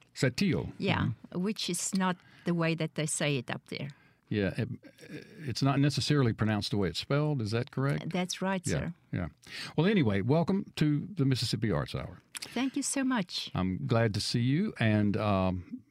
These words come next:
Speaker 1: we met back in two thousand seven when you were an artist, uh, at the Gum Tree Fine Arts Festival in Tupelo.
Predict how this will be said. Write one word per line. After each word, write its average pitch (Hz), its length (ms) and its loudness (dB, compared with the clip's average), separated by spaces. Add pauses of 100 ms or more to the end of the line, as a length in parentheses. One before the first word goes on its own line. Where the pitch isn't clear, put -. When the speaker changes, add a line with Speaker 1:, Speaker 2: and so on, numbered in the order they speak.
(160)
Speaker 1:
we 127 220 4
met 139 460 2 (160)
back 110 380 0
in 107 80 0
two 127 180 2
thousand 113 420 2
seven 98 520 0 (640)
when 104 340 2
you 120 260 2
were 110 160 4
an 101 80 2
artist, 104 580 0 (260)
uh, 98 220 0
at 104 200 0
the 98 100 0
Gum 113 420 2
Tree 113 400 0
Fine 110 240 0
Arts 110 200 0
Festival 87 480 -4 (440)
in 92 100 -2
Tupelo. - 520 -4